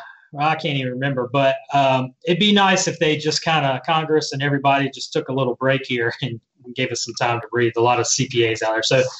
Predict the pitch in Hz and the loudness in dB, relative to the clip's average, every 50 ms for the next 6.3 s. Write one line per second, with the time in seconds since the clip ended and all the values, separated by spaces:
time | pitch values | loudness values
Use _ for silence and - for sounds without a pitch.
0 | - - - - - - 151 160 156 147 143 139 143 139 - - - - - - | -16 -18 -20 -12 -4 0 2 2 4 4 4 4 2 2 -2 -10 -16 -20 -20 -20
1 | - - _ _ 143 139 139 135 135 131 - - _ _ _ _ - - _ _ | -20 -20 _ _ 0 2 2 2 0 -2 -6 -10 _ _ _ _ -20 -20 _ _
2 | _ _ - - - 185 160 175 185 196 190 185 196 202 208 175 143 190 185 170 | _ _ -8 -2 -2 0 2 4 4 4 4 2 2 2 2 2 2 4 4 4
3 | 170 175 180 170 170 170 151 143 - - 160 143 139 - - 185 185 190 175 160 | 6 6 6 4 4 2 0 -4 -6 -6 -4 -4 -4 -2 0 2 4 4 4 4
4 | 151 143 143 143 - - 180 180 - 180 165 160 156 - 147 139 139 151 165 170 | 2 0 -2 -4 -6 -8 -8 -6 -2 0 0 0 0 -2 -4 -6 -4 -2 -2 -2
5 | 160 139 135 131 127 127 120 131 135 139 135 - - 135 151 170 180 170 - 160 | -2 -2 -2 -2 -4 -4 -4 -6 -6 -6 -6 -4 -2 0 2 2 2 2 2 0
6 | 156 147 139 135 135 | 0 0 0 -2 -2